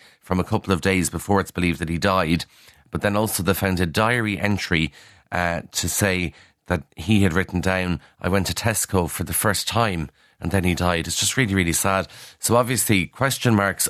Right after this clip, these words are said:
over, uh, what local authorities are doing when they board up properties and deem them to be derelict. And also, you'd have to say as well, questions on families. You know, how, uh, can families maybe check in on loved ones more and find out where they are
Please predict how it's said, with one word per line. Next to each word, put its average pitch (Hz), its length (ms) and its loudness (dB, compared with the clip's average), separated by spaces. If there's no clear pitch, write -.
over, 95 500 4
uh, 90 260 -2
what 107 280 -2
local 101 240 0
authorities 90 500 -2
are 87 80 4
doing 90 380 4
when 90 140 2
they 90 80 2
board 98 440 2
up 95 280 0
properties 90 640 -2
and 90 220 -2
deem 101 260 4
them 90 220 0
to - 160 -6
be 85 140 -2
derelict. 98 500 -2
And 175 120 2
also, 190 240 2
you'd 139 140 2
have 117 160 -2
to 131 100 0
say 113 180 4
as 92 100 -2
well, 107 160 4
questions 117 480 0
on 110 120 2
families. 131 560 0
You 127 100 0
know, 110 300 2
how, 123 420 0
uh, 107 180 -4
can 107 160 0
families 110 500 2
maybe 101 220 2
check 117 320 -2
in 117 140 4
on 101 140 4
loved 95 220 0
ones 92 280 2
more 101 260 4
and 92 160 -2
find 101 300 0
out 98 160 0
where 104 200 0
they 92 180 2
are 92 280 0